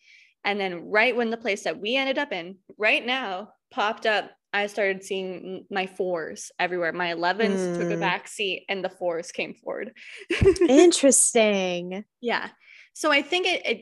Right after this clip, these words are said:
Speaker 1: really just genuinely has to do with where your mind is and what questions you're currently asking yourself.
Speaker 2: I wonder what I was thinking about in that moment.
Speaker 1: Yeah. I think it, uh, angel numbers have, like,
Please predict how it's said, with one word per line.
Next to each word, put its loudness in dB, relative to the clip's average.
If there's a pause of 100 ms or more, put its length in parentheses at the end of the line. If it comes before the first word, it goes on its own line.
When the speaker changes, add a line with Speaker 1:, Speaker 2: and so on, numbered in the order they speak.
Speaker 1:
really -2
just -8
genuinely -4
has -6
to -8
do -8
with -10
where -4
your -6
mind -8
is -4
and -10
what -12
questions -8
you're -8
currently -12
asking -10
yourself. -12 (1300)
Speaker 2:
I 2
wonder 6
what 6
I 6
was 0
thinking -6
about -2
in -4
that -6
moment. -2 (440)
Speaker 1:
Yeah. -4 (360)
I 4
think 2
it, -2
uh, -2
angel 0
numbers -6
have, -8 (160)
like, -10